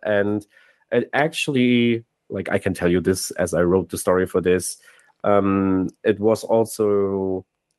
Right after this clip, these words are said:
our way how to, how we dealt with the last almost three years, where it was about climate crisis, uh, pandemic, corrupt politicians, uh, weird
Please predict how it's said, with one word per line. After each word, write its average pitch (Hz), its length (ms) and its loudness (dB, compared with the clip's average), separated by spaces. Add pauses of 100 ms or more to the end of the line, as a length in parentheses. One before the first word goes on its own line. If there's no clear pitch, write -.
(180)
our 107 340 0
way 101 380 0
how 101 360 -2
to, - 240 -14
how 104 160 -6
we 101 200 -6
dealt 98 460 0
with 107 160 -8
the 101 100 0
last 95 640 0
almost 101 400 0
three 113 260 0
years, 98 720 -2
where 92 340 2
it 87 80 -6
was 92 260 0
about 85 460 0 (640)
climate 123 380 0
crisis, 80 840 -4 (100)
uh, 92 300 2 (100)
pandemic, 120 840 -2 (560)
corrupt 120 340 0
politicians, 117 1080 -2 (420)
uh, 107 600 2 (1080)
weird 151 500 0